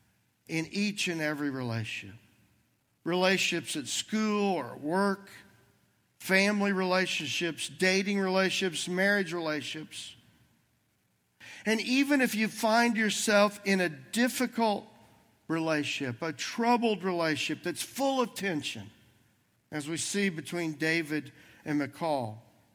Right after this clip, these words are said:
we want to discover in this series ways that you can personally thrive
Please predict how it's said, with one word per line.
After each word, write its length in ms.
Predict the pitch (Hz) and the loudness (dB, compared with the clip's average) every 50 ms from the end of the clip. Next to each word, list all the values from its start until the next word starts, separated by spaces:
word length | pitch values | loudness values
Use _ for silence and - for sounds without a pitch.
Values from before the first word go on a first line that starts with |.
| _ _ _ _ _ _ _ _ _ _ _ _ _ - | _ _ _ _ _ _ _ _ _ _ _ _ _ -2
we 240 | 170 208 254 277 | 2 4 4 4
want 460 | 277 254 240 226 226 226 214 160 - - | 4 4 4 4 4 4 2 0 -2 -4
to 100 | 196 180 | -4 -2
discover 840 | 160 180 - - - - - - 214 208 208 196 196 208 202 196 | -2 -2 0 0 -2 -2 -2 2 4 4 4 4 2 2 2 2
in 200 | 180 170 170 165 | 2 2 0 0
this 220 | 160 185 202 196 - | 0 2 2 2 2
series 560 | - - - 208 208 202 190 185 180 160 - - - - - - | 0 0 0 0 2 4 4 4 2 2 -2 -8 -10 -10 -2 4
ways 400 | 226 233 226 233 240 247 208 180 | 6 6 8 8 8 6 6 6
that 200 | 208 175 - - | 4 2 0 -2
you 340 | 175 185 226 254 277 294 - | 2 4 6 8 8 6 4
can 560 | - - 233 226 214 214 214 208 208 202 196 - - - - - - - | 4 2 2 4 4 6 6 6 4 4 0 -4 -10 -20 -20 -20 -20 -12
personally 760 | - - - 240 277 285 254 - - - 202 185 160 147 135 127 120 - | -8 -2 2 4 4 4 4 2 0 0 0 0 0 0 -2 -2 -4 -8
thrive 1080 | - - 185 175 202 214 202 196 180 156 123 107 98 90 95 101 - - - - - - | -10 -10 -6 -2 0 0 0 0 0 -2 -4 -6 -8 -8 -12 -14 -16 -16 -16 -16 -18 -20